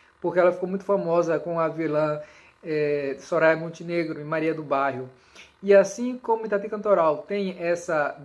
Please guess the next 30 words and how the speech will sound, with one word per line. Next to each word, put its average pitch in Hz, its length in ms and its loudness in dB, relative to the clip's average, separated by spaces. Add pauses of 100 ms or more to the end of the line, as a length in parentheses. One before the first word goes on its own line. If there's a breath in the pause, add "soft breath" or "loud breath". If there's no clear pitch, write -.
(120)
vilã, 165 400 2
super 180 400 0
vilã 156 260 0
no 151 100 -4
seu 151 140 -10
currículo, 151 560 -6 (380 loud breath)
a 175 140 0
Adriana 180 280 -2
Esteves 180 240 -4
também 180 320 -4
tem 196 100 -4
uma 175 120 -4
super 147 340 -4
vilã, 160 380 -4
que 185 280 -2
é 165 220 4
a 151 140 -2
Carminha. 151 680 -6 (440 loud breath)
Elas, 165 600 2
mais 170 240 0
do 180 80 -6
que 180 100 -4
isso, 175 320 0
também 170 260 -6
já 160 140 -4
fizeram 165 340 -4
muitas 165 400 -4
novelas 156 460 -2
como 170 240 -10
protagonistas 156 1300 -2